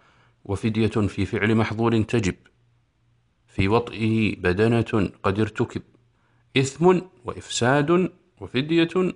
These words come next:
قضى، إتمام ما أفسد خمس تقتضى". وأطلق هذا الحكم، وهو في الحقيقة مقيد بأن يكون هذا الوطء قبل التحلل الأول. أما لو كان هذا الوطء بعد التحلل الأول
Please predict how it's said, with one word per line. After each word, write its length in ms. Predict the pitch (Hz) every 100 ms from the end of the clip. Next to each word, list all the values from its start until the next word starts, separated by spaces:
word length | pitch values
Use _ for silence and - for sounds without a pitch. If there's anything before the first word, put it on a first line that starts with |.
| - -
قضى، 460 | 120 143 170 180 175 _ -
إتمام 460 | - 117 156 160
ما 140 | 160 -
أفسد 280 | 170 226 170
خمس 280 | - 113
تقتضى". 500 | 98 90 - - 80 - _ _ _ _ _ _ _ _ _ _
وأطلق 460 | - 127 - 208 180
هذا 240 | 139 127
الحكم، 380 | 107 - 98 - _ _ _
وهو 260 | 180 208 127
في 100 | 101
الحقيقة 540 | - 104 113 143 139
مقيد 580 | 190 190 190 156 147 160 - _ _ _ _ _ _
بأن 500 | 95 113 104 175 180
يكون 480 | 147 131 180 208 190
هذا 520 | 165 156 214 226 202
الوطء 400 | 185 185 220 -
قبل 240 | 208 156
التحلل 560 | 117 - - 107 92 87
الأول. 400 | 85 98 92 - _ _ _ _ _ _
أما 380 | 95 110 156 170
لو 220 | 170 156
كان 460 | 139 151 147 107 90 - _
هذا 480 | 92 107 139 147 143
الوطء 360 | 139 151 120
بعد 200 | 101 95
التحلل 540 | 98 - - 127 113 95
الأول 400 | 90 139 131